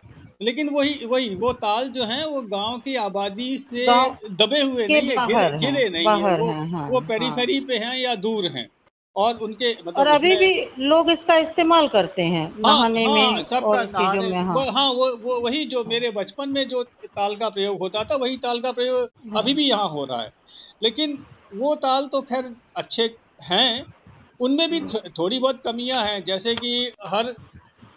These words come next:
Speaker 1: दो चार साल बाद में उसकी गाद निकलनी चाहिए, उसकी मिट्टी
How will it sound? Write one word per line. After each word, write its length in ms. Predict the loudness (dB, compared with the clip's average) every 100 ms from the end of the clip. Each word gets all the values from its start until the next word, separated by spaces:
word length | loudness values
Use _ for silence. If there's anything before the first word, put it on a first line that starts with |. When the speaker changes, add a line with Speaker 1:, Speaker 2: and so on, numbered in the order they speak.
| -14 -2
Speaker 1:
दो 220 | 0 0
चार 240 | -2 -2
साल 320 | -2 -2 -2
बाद 280 | -2 -2 -2
में 200 | -4 -2
उसकी 300 | -2 -4 -6
गाद 360 | 0 0 0 -2
निकलनी 440 | -6 -6 -6 -6
चाहिए, 420 | -4 -2 0 0
उसकी 260 | 0 -2 -4
मिट्टी 520 | -4 -6 -4 -4 -4